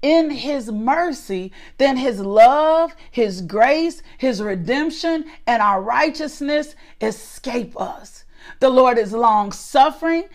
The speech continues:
and he has great mercy, and he is forgiving iniquity and transgression, and no, and, and,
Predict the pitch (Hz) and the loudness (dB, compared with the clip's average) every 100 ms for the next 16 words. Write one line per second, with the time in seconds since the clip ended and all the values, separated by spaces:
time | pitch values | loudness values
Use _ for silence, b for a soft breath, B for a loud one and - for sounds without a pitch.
0 | b - 247 277 254 202 196 180 240 240 | b -2 2 4 4 2 -2 -2 0 0
1 | 202 220 220 285 - 339 349 359 b 226 | -2 2 2 2 -4 -6 -6 -8 b -2
2 | 247 277 214 - 208 202 196 294 320 339 | 0 0 -2 -6 -10 -6 -4 -4 -2 -4
3 | 349 b b 226 226 233 277 320 330 330 | -4 b b -6 -4 -2 -4 -2 -2 -2
4 | - 240 226 - 226 208 208 262 - - | -4 -6 -4 -6 -6 -8 -2 0 0 -2
5 | 320 320 B B - 214 214 220 277 349 | -6 -6 B B 0 0 6 8 8 6
6 | - - - 247 233 - 240 | 2 -10 0 0 2 -2 -2